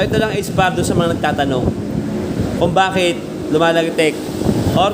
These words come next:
kung mawawala yung lagitik kapag nagpalit tayo ng push rod. So, sinagot ko na yung mga comment nyo. So, sana meron kayong natutunan dito sa ating video. Okay, mga kois, hanggang dito na lang. Salamat at huwag niyong kalimutan mag-subscribe and pa-hit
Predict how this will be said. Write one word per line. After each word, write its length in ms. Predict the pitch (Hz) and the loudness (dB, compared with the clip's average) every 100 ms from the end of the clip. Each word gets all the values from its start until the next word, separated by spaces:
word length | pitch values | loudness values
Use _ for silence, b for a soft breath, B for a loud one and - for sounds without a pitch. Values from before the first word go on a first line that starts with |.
| 208 | 0
kung 160 | 208 | -2
mawawala 480 | 202 196 190 185 185 | 0 0 0 0 0
yung 80 | 185 | 0
lagitik 480 | 180 175 170 156 147 | 0 0 0 0 -2
kapag 320 | 147 156 156 | -2 -2 -2
nagpalit 320 | 151 147 139 | -2 -2 0
tayo 180 | 139 135 | 0 0
ng 80 | 127 | -2
push 240 | 123 - 113 | -6 -6 -6
rod. 160 | 104 98 - - | -6 -8 -12 -12
So, 160 | - 123 | 0 0
sinagot 400 | 127 151 160 175 | 2 2 2 2
ko 80 | 170 | 4
na 160 | 175 | 4
yung 80 | 180 | 4
mga 240 | 175 170 170 | 2 2 2
comment 280 | 175 180 - | 2 0 0
nyo. 240 | 180 190 196 - - - - - - | 0 0 -2 -8 -14 -14 -12 -10 0
So, 160 | 139 | 2
sana 320 | 175 175 180 | 4 2 2
meron 320 | 175 170 165 160 | 2 2 2 0
kayong 240 | 160 156 | 0 -2
natutunan 480 | - 156 156 151 147 | -2 2 2 2 2
dito 240 | 143 135 | 0 0
sa 220 | 147 131 | 0 0
ating 180 | 127 127 | 0 -4
video. 380 | 123 113 104 95 - - - - - - - - - - - - - | -4 -4 -4 -4 -6 -8 -8 -8 -8 -6 -4 -4 -4 -6 -6 -4 0
Okay, 240 | 143 196 | 4 4
mga 180 | 220 220 220 | 4 2 2
kois, 400 | 247 254 - - | 2 2 0 0
hanggang 220 | 170 185 | 2 2
dito 140 | 185 190 | 0 0
na 80 | 196 | 2
lang. 220 | 214 226 226 - - - - - - | 2 0 -2 -4 -4 -4 -4 0 2
Salamat 480 | - 185 208 202 190 | 4 4 4 2 -2
at 60 | 180 | 0
huwag 80 | 190 | 0
niyong 160 | 185 | 2
kalimutan 380 | 185 185 180 180 | 2 2 0 0
mag-subscribe 680 | 175 175 - 175 160 151 127 | 0 0 2 4 4 2 2
and 400 | 135 135 135 - | 4 4 2 0
pa-hit 240 | 180 - | 0 -2